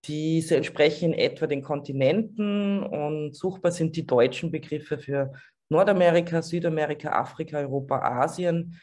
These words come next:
die Arktis, Antarktis und Ozeanien. Und die jeweilige geografische Zuordnung sehen Sie hier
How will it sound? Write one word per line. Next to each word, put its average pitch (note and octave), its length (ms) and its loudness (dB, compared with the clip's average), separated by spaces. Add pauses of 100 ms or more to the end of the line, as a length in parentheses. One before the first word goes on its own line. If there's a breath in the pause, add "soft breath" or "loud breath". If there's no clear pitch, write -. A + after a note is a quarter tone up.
(300 loud breath)
die - 100 -2
Arktis, F#3 600 0
Antarktis D3+ 800 -6
und C#3+ 340 -6
Ozeanien. B2+ 960 -4 (500 soft breath)
Und C#3 340 -4
die D3+ 100 -4
jeweilige D3 400 2
geografische C#3+ 720 0
Zuordnung E3+ 640 0
sehen D3+ 260 -4
Sie D3+ 120 -6
hier E3+ 600 0